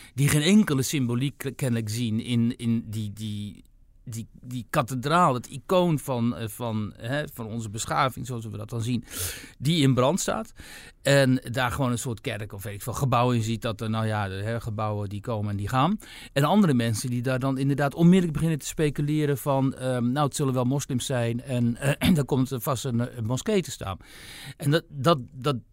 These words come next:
toont dus juist aan hoezeer dat, eh, debat op scherp staat, of het denken daarover, en, eh, hoezeer, eh, hoe geagiteerd mensen kunnen reageren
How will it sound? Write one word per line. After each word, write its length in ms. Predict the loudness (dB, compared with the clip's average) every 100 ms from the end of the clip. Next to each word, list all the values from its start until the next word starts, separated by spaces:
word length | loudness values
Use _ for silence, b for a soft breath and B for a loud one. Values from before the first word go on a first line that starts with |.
| _ _
toont 300 | 4 6 4
dus 180 | 0 2
juist 340 | 0 0 -2
aan 260 | 0 4 6
hoezeer 500 | 6 6 4 4 4
dat, 240 | 4 0
eh, 160 | -4 -4
debat 380 | -2 0 0 -2
op 120 | -8
scherp 360 | -6 -2 -2 -4
staat, 380 | -8 -6 -6 -4
of 80 |
het 140 | -4 0
denken 320 | 2 2 2
daarover, 720 | -2 -2 -2 -4 -2 -2 -2
en, 340 | 0 2 2 2
eh, 280 | 0 0 0
hoezeer, 800 | 2 2 2 2 4 4 2 -2
eh, 540 | -4 -2 0 -2 -4 -6
hoe 200 | -2 0
geagiteerd 600 | 0 -2 -4 -4 -2 0
mensen 320 | 2 2 0 -2
kunnen 220 | -2 -2
reageren 720 | -2 -4 -6 -4 -2 -2 -2